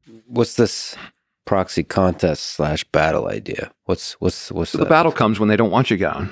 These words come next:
Speaker 1: Okay.
Speaker 2: And a lot of that has to do with, I would say, pride, normal human kind of stuff. You know, a lot of times a board of an underperforming company doesn't want to admit that they've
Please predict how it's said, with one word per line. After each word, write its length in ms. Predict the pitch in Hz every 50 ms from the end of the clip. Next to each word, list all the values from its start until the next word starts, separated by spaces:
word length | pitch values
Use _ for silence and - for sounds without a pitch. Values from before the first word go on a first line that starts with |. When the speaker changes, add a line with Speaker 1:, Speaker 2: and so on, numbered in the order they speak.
| -
Speaker 1:
Okay. 220 | 104 - - - - -
Speaker 2:
And 100 | - 107
a 40 | 110
lot 180 | 110 117 117 120
of 60 | 107
that 120 | 110 101
has 160 | - 107 92 -
to 80 | - 104
do 200 | 101 104 98 98
with, 420 | 98 95 90 87 - _ _ _ _ _ _ _ _ _ _ _ _ _ _
I 40 | -
would 120 | 104 101
say, 120 | - 101 98
pride, 460 | - - - 90 87 82 87 95 - - _ _ _ _ _ _ _ _ _ _ _ _ _ _ _ _ _ -
normal 320 | - 107 104 104 107 104
human 260 | - - 107 - 95
kind 140 | 95 - -
of 60 | -
stuff. 240 | - - 107 110 - -
You 80 | 120
know, 240 | 120 104 107 - - _
a 40 | 120
lot 200 | 110 110 104 104
of 60 | 110
times 480 | - - 104 98 98 98 95 - - - _ - - - - - - - - - - _
a 60 | -
board 600 | 101 107 - 113 107 107 110 110 104 - - - - _ _ - -
of 80 | 95
an 60 | 101 101
underperforming 520 | 101 101 95 - - - 113 101 92 92
company 240 | - 98 92 87 92
doesn't 260 | 95 98 92 104 101
want 140 | 92 90 90
to 120 | 92 - -
admit 360 | - 101 98 98 98 92 90 - - - _ _ _ _ _ _ _ _ _ _
that 240 | - 120 95 87 -
they've 280 | - 95 90 85 -